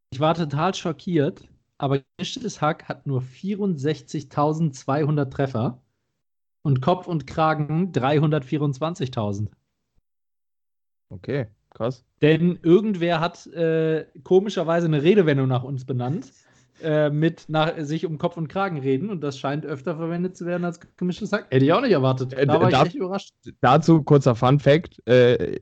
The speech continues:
Speaker 2: bei unserer hochkreativen Suche nach einem ge-, geeigneten Namen, ähm, hatten wir kurzweilig mal die Idee, uns oben ohne zu nennen, im Sinne von
Speaker 1: <laughs>
Speaker 2: oben, Gehirn, ohne.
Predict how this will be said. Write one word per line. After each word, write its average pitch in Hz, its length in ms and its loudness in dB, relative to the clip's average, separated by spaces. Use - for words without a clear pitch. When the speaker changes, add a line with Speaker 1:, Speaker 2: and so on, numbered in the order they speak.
Speaker 2:
bei 123 160 2
unserer 135 260 6
hochkreativen 147 960 2
Suche 151 540 0
nach 127 220 0
einem 127 300 0
ge-, 127 220 0
geeigneten 135 480 2
Namen, 139 440 2
ähm, 131 360 2
hatten 147 280 0
wir 139 320 4
kurzweilig 151 600 2
mal 143 240 2
die 135 160 0
Idee, 139 300 2
uns - 300 0
oben 151 300 6
ohne 156 260 6
zu 131 140 -2
nennen, 123 440 0
im 131 160 -2
Sinne 131 200 2
von 123 340 -2
Speaker 1:
<laughs> - 200 -20
Speaker 2:
oben, 139 420 4
Gehirn, 139 560 0
ohne. 147 380 0